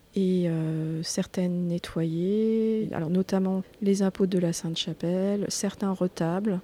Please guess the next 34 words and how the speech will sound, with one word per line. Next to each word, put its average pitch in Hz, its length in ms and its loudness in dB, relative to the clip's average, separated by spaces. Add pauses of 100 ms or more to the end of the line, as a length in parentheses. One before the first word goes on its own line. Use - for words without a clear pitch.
(320)
Pour - 160 -6
certaines 196 500 0
œuvres, 226 140 2
c'est - 240 -2
quand - 140 -6
même 175 280 -4 (140)
assez 165 260 -4
saisissant 190 680 -2
le 202 80 -2
résultat, 180 520 -2
parce - 320 -6
que - 100 -6 (420)
moi, 190 100 -6
je 185 100 -4
sais 185 160 -2
qu'il - 100 -4
y - 20 0
a 156 40 -2
certains 175 480 -2
retables, 190 420 2
j'avais 175 220 0
un 160 80 0
souvenir 190 400 0
plutôt 185 760 -2 (340)
d'un 151 100 -2
retable 160 380 -2
un 170 80 -2
peu - 180 -6 (240)
grisou, 190 640 4
un 180 80 0
peu 170 100 -2
sale, 170 520 0
et 165 60 0
cetera. - 460 -4